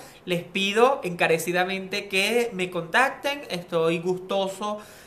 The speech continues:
de poder ayudarles, de poder aclarar las dudas. Eh, y bueno, me comprometo con ustedes a grabar algunos videos de YouTube para ir, eh, avanzando en este proyecto.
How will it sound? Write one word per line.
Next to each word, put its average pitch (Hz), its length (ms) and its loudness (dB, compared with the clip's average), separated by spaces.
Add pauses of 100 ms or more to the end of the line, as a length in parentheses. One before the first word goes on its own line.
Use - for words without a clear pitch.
(140)
de 185 280 2
poder 185 300 2
ayudarles, 226 640 4
de 202 100 -6
poder 160 600 0
aclarar 156 600 2
las 170 200 -4
dudas. 247 480 2 (420)
Eh, 170 1400 0 (480)
y 240 140 -2
bueno, 185 320 4
me 196 180 -4
comprometo 175 560 0
con 220 160 -4
ustedes 208 580 -2 (120)
a 185 440 4
grabar 156 400 2
algunos 180 360 -2
videos 175 380 0
de 196 100 -4
YouTube 226 340 -8
para 220 220 0
ir, 156 340 -6 (320)
eh, 170 680 0
avanzando 165 840 0
en 160 140 -8
este 139 240 -10
proyecto. - 480 -10